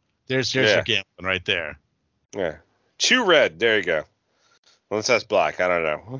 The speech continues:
Speaker 2: know. <laughs> Uh, so that would bring us to Truman's terrible team of the week.
Speaker 1: I just wanna go, "That's terrible."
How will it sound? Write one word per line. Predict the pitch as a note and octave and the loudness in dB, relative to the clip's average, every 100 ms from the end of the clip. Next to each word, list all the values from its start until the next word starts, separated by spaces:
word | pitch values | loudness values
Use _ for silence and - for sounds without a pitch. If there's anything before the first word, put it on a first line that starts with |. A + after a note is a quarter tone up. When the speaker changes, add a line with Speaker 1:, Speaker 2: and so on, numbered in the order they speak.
| - | -6
Speaker 2:
know. | D#3 C#3 D#3+ C#3 - | -4 -2 -4 -6 -8
<laughs> | _ _ _ _ _ _ _ - - | _ _ _ _ _ _ _ -18 0
Uh, | A2 A2+ A#2 A#2 A#2 A2+ | 4 6 6 6 6 4
so | - C3 | 0 0
that | E3+ | 2
would | E3+ | 2
bring | F3+ | 0
us | E3+ - | 0 2
to | E3+ E3+ | 2 2
Truman's | - F#3 F3+ F3+ - | 0 0 0 -2 0
terrible | F#3+ F3+ | 0 0
team | F3+ G3+ | -2 0
of | G3 | 0
the | |
week. | A3+ - - _ _ _ _ _ _ _ _ _ - | -2 -6 -20 _ _ _ _ _ _ _ _ _ -10
Speaker 1:
I | |
just | A#2 | -8
wanna | B2+ A2 | -4 -2
go, | G#2 - | -4 -4
"That's | G3+ G3+ - | -6 -6 -4
terrible." | F3+ B2+ F2 D2+ | -2 -2 -4 -10